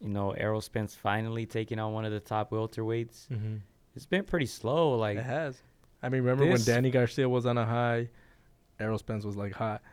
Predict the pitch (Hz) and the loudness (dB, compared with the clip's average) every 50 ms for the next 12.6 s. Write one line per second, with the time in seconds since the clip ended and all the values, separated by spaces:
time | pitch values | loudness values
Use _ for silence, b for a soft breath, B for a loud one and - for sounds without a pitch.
0 | B B - 110 107 101 - _ - - _ _ _ _ _ _ _ _ - - | B B -8 -6 -6 -6 -8 _ -20 -20 _ _ _ _ _ _ _ _ -20 -20
1 | _ _ - - 110 - - 110 107 107 - 123 120 117 110 120 113 110 113 - | _ _ -10 -8 -6 -4 -2 -2 -2 -2 -4 -4 -2 -2 0 0 -2 -2 -2 -2
2 | 113 113 110 107 107 104 101 101 98 95 95 101 104 107 104 107 - - - - | -2 -2 -2 -2 -4 -4 -4 -4 -6 -6 -6 -4 -4 -6 -6 -8 -10 -14 -16 -8
3 | 101 - 117 120 131 147 156 170 170 156 139 139 135 131 120 113 131 127 131 135 | -4 0 0 2 2 2 2 2 2 2 4 4 4 4 4 4 4 4 4 4
4 | 131 127 120 110 101 95 101 110 120 123 127 - - 120 110 - - 101 98 101 | 4 4 4 2 0 0 0 0 0 0 -2 -2 -2 -4 -4 -2 -2 -2 0 0
5 | 98 95 98 95 90 90 - 101 98 98 98 95 - - - - 117 123 131 135 | 0 0 -2 -4 -6 -4 -4 -4 -2 -2 -4 -8 -10 -14 -10 -6 -2 0 0 2
6 | 139 139 139 139 139 139 135 135 135 131 127 123 120 113 110 110 107 104 104 95 | 2 2 2 2 2 0 0 0 -2 -2 -2 -2 -2 -4 -4 -4 -6 -6 -6 -6
7 | - 104 110 117 117 107 - 101 95 92 92 104 110 107 107 107 104 101 - - | -6 -4 -2 -2 -2 -4 -4 -6 -6 -6 -6 -4 -4 -2 -2 -2 -4 -6 -8 -8
8 | - 104 101 104 104 101 95 104 101 - - 104 101 101 98 92 98 101 110 110 | -4 -2 0 0 0 0 -2 -4 -6 -6 -6 -6 -4 -4 -6 -6 -6 -4 -4 -4
9 | - - 117 110 107 98 - 107 104 98 98 92 - - - - _ - 104 101 | -4 -2 -2 -2 -2 -2 -2 0 0 0 0 -2 -6 -12 -20 -14 _ -6 -4 -4
10 | 101 98 92 101 92 - - - 131 135 127 110 98 92 87 87 - b b b | -2 -2 -4 -4 -6 -6 -4 -2 0 0 0 0 -2 -4 -6 -8 -10 b b b
11 | b b b - - 107 101 95 - - 104 95 - 98 92 92 92 92 - - | b b b -12 -8 -8 -8 -6 -4 -4 -4 -2 -2 -4 -6 -6 -6 -8 -10 -8
12 | - 110 107 98 - - 104 104 101 98 98 95 | -6 -4 -4 -4 -4 -4 -2 -2 0 -2 -2 -6